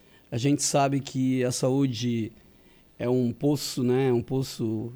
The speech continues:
sem fundo. Tudo que tu coloca dentro da, da saúde nunca é o suficiente. E é, o prefeito, há uns trinta dias atrás, tinha me procurado e tal.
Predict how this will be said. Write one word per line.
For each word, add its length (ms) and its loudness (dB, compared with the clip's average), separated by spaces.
sem 240 0
fundo. 440 2
Tudo 180 -6
que 120 -10
tu 80 -16
coloca 560 0
dentro 380 0
da, 420 -2
da 120 6
saúde 480 4
nunca 280 6
é 20 4
o 40 2
suficiente. 680 -2
E 140 -2
é, 560 2
o 80 -2
prefeito, 800 -4
há 60 -12
uns 240 -8
trinta 320 -2
dias 260 -2
atrás, 300 -6
tinha 100 -2
me 100 0
procurado 540 0
e 60 -6
tal. 260 -6